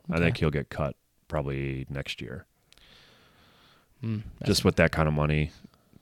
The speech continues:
Speaker 2: It's only twenty.
Speaker 1: Yeah, isn't that funny how we're talking about wide receiver money
Speaker 2: <laughs>
Speaker 1: now?
Speaker 2: It's
Speaker 1: Like,
Speaker 2: only
Speaker 1: oh, it's only
Speaker 2: twenty.
Speaker 1: twenty.
Speaker 2: Yeah.
Speaker 1: Twenty two years ago was like,
Speaker 2: Yeah.
Speaker 1: "Holy shit."
Speaker 2: Yeah,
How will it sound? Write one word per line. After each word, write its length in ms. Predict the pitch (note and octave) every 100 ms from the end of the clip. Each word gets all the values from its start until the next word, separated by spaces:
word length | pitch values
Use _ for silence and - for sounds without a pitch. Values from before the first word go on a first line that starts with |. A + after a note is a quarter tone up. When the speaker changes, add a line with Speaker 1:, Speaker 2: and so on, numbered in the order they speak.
| - -
Speaker 2:
It's 140 | F3
only 140 | E3+
twenty. 400 | - A2 C#3 C3 - - - - - - _ _ _ _ _ _ _
Speaker 1:
Yeah, 120 | E2+ - - -
isn't 180 | F#2 F#2
that 120 | F2
funny 220 | E2 F2
how 100 | F2
we're 80 | E2
talking 180 | E2+ D#2+
about 100 | D2+
wide 120 | D#2
receiver 260 | D#2 D#2 D#2+
money 180 | E2+
Speaker 2:
<laughs> 20 | E2+
Speaker 1:
now? 80 |
Speaker 2:
It's 120 | F#3 -
Speaker 1:
Like, 100 | F3
Speaker 2:
only 200 | E3+ E3+
Speaker 1:
oh, 20 |
it's 180 | E3 G#2+
only 380 | A2 A2 G#2+
Speaker 2:
twenty. 440 | - G#2+ A2+ F2+ F2
Speaker 1:
twenty. 80 | C#3+
Speaker 2:
Yeah. 260 | D3 D#3
Speaker 1:
Twenty 380 | - F#3 C3 A#2
two 180 | - A#2
years 260 | A2 C3+
ago 180 | A2+ F#2+
was 120 | F2 D#2+
like, 120 | D#2
Speaker 2:
Yeah. 60 | G#2
Speaker 1:
"Holy 180 | F#2+
shit." 400 | E2 - A#2+ G2 -
Speaker 2:
Yeah, 320 | C3 B2